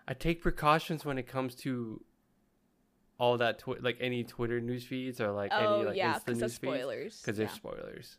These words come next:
Speaker 1: So
Speaker 2: Well, I'm off
Speaker 1: I
Speaker 2: it now for the week 'cause
Speaker 1: For the
Speaker 2: of Doctor
Speaker 1: week.
Speaker 2: Strange.
Speaker 1: Yeah.
Speaker 2: <laughs>
Speaker 1: I feel that.
Speaker 2: Yeah. But if you don't have any closing thoughts, I don't have any closing thoughts. I'm gonna close this out.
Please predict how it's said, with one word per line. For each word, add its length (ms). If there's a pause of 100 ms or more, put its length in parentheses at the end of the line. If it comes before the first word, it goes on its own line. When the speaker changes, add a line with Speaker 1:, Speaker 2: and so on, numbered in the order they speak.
(160)
Speaker 1:
So 320
Speaker 2:
Well, 180
I'm 140
off 260
Speaker 1:
I 40
Speaker 2:
it 80
now 360
for 160
the 140
week 420 (1120)
'cause 120
Speaker 1:
For 20
the 80
Speaker 2:
of 60
Doctor 220
Speaker 1:
week. 60
Speaker 2:
Strange. 680
Speaker 1:
Yeah. 160
Speaker 2:
<laughs> 20
Speaker 1:
I 920
feel 160
that. 220 (840)
Speaker 2:
Yeah. 100 (480)
But 120
if 80
you 80
don't 100
have 120
any 120
closing 300
thoughts, 520
I 140
don't 120
have 120
any 100
closing 320
thoughts. 680 (260)
I'm 60
gonna 60
close 200
this 140
out. 240